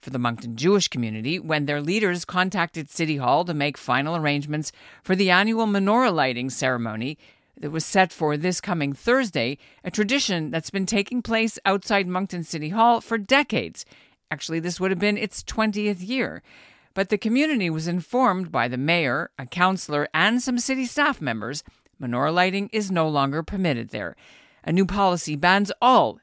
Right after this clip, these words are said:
displays of religion on city property, and that includes the usual Christian nativity scene showing the birth of Jesus. The Jewish community was stunned. Why ban the menorah when there are municipal trees and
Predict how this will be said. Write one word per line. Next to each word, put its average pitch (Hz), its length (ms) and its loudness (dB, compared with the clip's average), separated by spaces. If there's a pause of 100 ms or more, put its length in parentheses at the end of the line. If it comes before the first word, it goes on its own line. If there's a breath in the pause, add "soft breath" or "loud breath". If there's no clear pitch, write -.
displays 131 500 -4
of 127 120 -10
religion 143 540 -4
on 127 160 -4
city 117 220 -8
property, 185 600 -4 (260)
and 160 100 -4
that 156 140 2
includes 170 540 -4
the 160 100 -4
usual 180 460 0
Christian 180 580 -4
nativity 175 580 -2
scene 104 380 -8 (220 soft breath)
showing 135 320 -2
the 131 60 -4
birth 139 260 -4
of 135 100 -12
Jesus. 156 500 -8 (540 loud breath)
The 170 80 -10
Jewish 190 240 0
community 220 420 2
was 170 220 -2
stunned. - 640 -2 (380 soft breath)
Why 147 220 0
ban 175 320 4
the 175 40 0
menorah 190 480 2
when 190 280 0
there 190 160 2
are 196 160 0
municipal 202 580 -2
trees 220 460 -4
and 156 260 -6